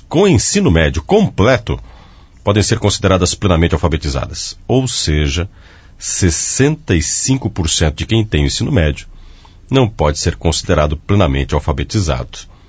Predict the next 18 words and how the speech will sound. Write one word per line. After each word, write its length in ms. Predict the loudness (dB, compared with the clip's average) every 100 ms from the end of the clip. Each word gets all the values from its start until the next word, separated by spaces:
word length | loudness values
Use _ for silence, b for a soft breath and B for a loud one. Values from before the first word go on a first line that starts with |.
| b b b
Trinta 300 | 0 2 4
e 40 | 2
oito 140 | 0
por 160 | 0 -2
cento 160 | -2
dos 140 | -2 -2
brasileiros, 760 | 0 0 2 2 2 -2 -6
segundo 360 | -6 -4 -2 -2
o 40 |
estudo, 480 | -2 -2 0 0 0 B B B B B B
com 160 | 0 0
formação 500 | 2 2 2 2 0
superior, 580 | 0 0 2 4 2 -2 b b b b -6
têm 160 | 0 4
nível 440 | 4 4 2 0 0
insuficiente 1400 | 2 4 2 0 0 0 -2 -2 2 2 2 0 -4 -8 -4
em 140 | 0 2
leitura 680 | 2 -2 0 2 2 0